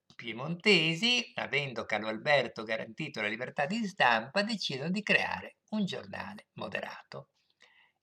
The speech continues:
E Cavour diventa il redattore principale del giornale intitolato Il Risorgimento,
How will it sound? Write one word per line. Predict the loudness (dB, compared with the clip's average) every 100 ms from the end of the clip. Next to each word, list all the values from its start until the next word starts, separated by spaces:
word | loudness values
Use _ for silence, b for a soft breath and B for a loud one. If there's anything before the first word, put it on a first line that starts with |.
| 6
E | 10 10 10 0
Cavour | 2 4 2 -6 -20 _
diventa | -4 -2 -2 -6 -16 -12 -12 -12 _ _ _
il | 0 2 6 6
redattore | 4 2 -2 0 0 0
principale | -6 -6 -4 -6 -8 -12 -10
del | -2 -2
giornale | -2 -8 -12 -14 -8
intitolato | -4 -4 -4 -6 -8 -10 -14 -18 _
Il | 2 2
Risorgimento, | 0 -6 -8 -10 -16 -20 -20 _ -20